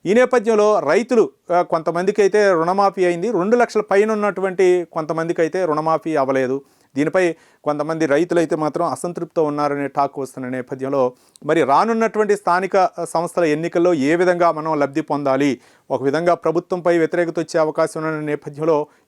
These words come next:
ఏ విధంగా అయినా సరే రైతుల యొక్క మనసును దోచుకోవాలి, వాళ్ళు సంతోషంగా ఉండాలన్న ఉద్దేశంతోటి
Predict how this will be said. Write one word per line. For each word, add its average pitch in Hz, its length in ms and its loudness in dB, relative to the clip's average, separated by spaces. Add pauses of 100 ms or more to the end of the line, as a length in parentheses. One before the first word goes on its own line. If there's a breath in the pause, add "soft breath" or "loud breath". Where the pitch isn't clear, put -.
ఏ 143 140 4
విధంగా 165 260 0
అయినా 160 160 0
సరే 160 280 0
రైతుల 185 420 0
యొక్క 202 420 2 (140)
మనసును 160 340 -6
దోచుకోవాలి, 156 520 0
వాళ్ళు 165 160 0
సంతోషంగా 151 600 -4
ఉండాలన్న 143 340 -2
ఉద్దేశంతోటి 147 720 -4